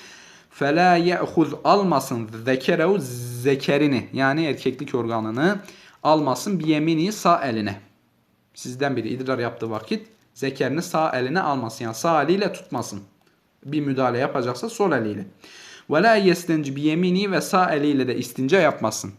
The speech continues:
Yani taharetlenmesin. Kardeşler, bu arada istinca, e, dersin başında söylemeyi unuttum. E, bu işlediğimiz babın ismi de istinca babıdır. İstinca taharetlenme manası, e, manasındadır ve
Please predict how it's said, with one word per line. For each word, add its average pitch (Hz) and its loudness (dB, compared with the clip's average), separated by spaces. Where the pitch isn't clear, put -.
Yani 143 0
taharetlenmesin. 127 2
Kardeşler, 180 -2
bu 196 2
arada 170 0
istinca, 151 -4
e, 120 -12
dersin 127 -6
başında 139 -4
söylemeyi 127 -2
unuttum. 165 -2
E, 120 -4
bu 156 2
işlediğimiz 139 0
babın 131 2
ismi 135 -8
de 120 0
istinca 113 -2
babıdır. 110 -4
İstinca 185 -4
taharetlenme 175 2
manası, 120 -2
e, 113 -6
manasındadır 131 -2
ve 208 -2